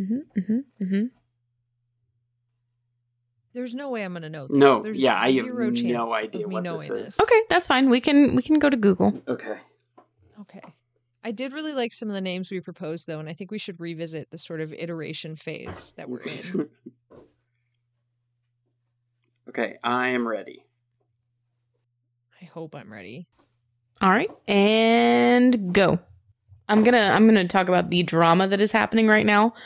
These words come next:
Speaker 1: Um, there is a, a freshly opened cardboard box, uh, and one
Speaker 3: Rent-A-Goalie.
Speaker 1: of the cats, yes, Tim, one of the cats is under the lid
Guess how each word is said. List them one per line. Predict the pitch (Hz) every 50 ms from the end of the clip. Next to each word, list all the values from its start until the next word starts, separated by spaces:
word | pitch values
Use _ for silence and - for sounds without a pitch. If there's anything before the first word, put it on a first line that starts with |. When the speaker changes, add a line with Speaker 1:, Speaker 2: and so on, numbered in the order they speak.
| - - - - -
Speaker 1:
Um, | - 202 196 190 185 185 185 180 175
there | 180 190 190 190
is | 196 190 185 185 180 - - - -
a, | 196 190 180 180 180 175 175 175 175 175 175 175 185 180 - _ _ _ - - _ _ _ _ _ _ _ -
a | - 190 180
freshly | - - 247 254 233 - - 262 233
opened | - 175 208 202 - 202 196 196 185 190 185 - _ _ _ _ _ _ -
cardboard | - 208 202 185 180 196 190 185 170
box, | 175 160 160 196 - - - - - - -
uh, | 131
and | 151 180
one | 190
Speaker 3:
Rent-A-Goalie. | 185 175 127 127 - 190 196 208 240
Speaker 1:
of | 233
the | 240
cats, | - 247 233 208 - - - - - - - - _ -
yes, | - 180 196 185 - -
Tim, | 190 160 156 175 - - - - -
one | 208 208
of | 214
the | 220 -
cats | - 254 240 233 -
is | 226 208 - - -
under | 185 185 190 190 202 214
the | 202 208 190
lid | 170 170 170 175 190 214 269 320